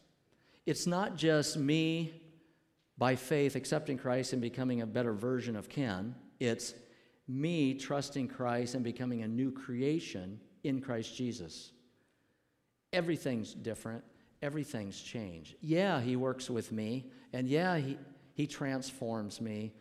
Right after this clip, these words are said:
But saving faith is about new life, new creation. Turn to God. Turn to him. You can't do this on your own.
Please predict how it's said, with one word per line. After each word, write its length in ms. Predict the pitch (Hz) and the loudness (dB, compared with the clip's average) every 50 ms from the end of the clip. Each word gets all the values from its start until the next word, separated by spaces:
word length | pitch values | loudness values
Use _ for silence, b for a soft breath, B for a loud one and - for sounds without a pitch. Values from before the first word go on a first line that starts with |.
| B B B B B B B B B B B B B _ _ _ _ - | B B B B B B B B B B B B B _ _ _ _ -16
But 120 | 92 - | -12 -8
saving 680 | - - - - 175 185 185 175 175 175 170 170 170 160 - - | -6 -4 0 2 4 4 4 2 2 -2 -2 -2 -4 -6 -8 -10
faith 560 | - - - - 160 151 147 143 139 139 - | -14 -16 -2 2 4 4 4 4 2 0 -2
is 200 | - 127 113 117 | -4 -4 -2 -2
about 420 | 123 110 110 117 113 110 - - | -2 -2 -2 -2 -2 -2 -4 -4
new 400 | 117 113 113 117 120 123 131 135 | -2 0 0 2 2 2 2 2
life, 500 | 127 113 101 92 90 95 95 - - - - | 0 0 -2 -2 -2 -4 -6 -8 -12 -14 -14
new 280 | 143 113 110 127 131 127 | -10 -4 -2 -2 -2 -2
creation. 760 | 127 - - 113 95 90 82 82 82 - - - 82 82 82 - - - _ _ b b b b b b _ | -4 -6 -6 -4 -4 -4 -4 -6 -6 -8 -10 -12 -12 -12 -14 -18 -20 -20 _ _ b b b b b b _
Turn 360 | - - 139 156 180 190 175 139 | -10 -6 -4 -2 0 0 2 0
to 80 | 120 104 | 0 0
God. 380 | - 107 92 85 78 76 82 - - - - _ _ _ _ _ _ _ _ _ _ _ | -2 -2 -4 -4 -6 -8 -10 -14 -18 -20 -20 _ _ _ _ _ _ _ _ _ _ _
Turn 240 | - - 147 143 139 | -8 -6 -4 -2 -2
to 80 | 120 110 | -4 -4
him. 260 | 98 98 92 87 90 | -6 -6 -8 -8 -6
You 140 | 95 123 156 | -4 -4 -4
can't 480 | 151 - - 147 139 135 - 135 107 | -4 -2 -2 0 0 -2 -2 -6 -6
do 180 | 98 123 131 135 | -2 -2 0 0
this 260 | 120 113 107 - - | 0 -2 -2 -4 -4
on 180 | 117 104 101 98 | -4 -4 -4 -6
your 200 | 95 95 98 110 | -6 -6 -6 -6
own. 240 | 117 110 90 80 | -6 -6 -8 -10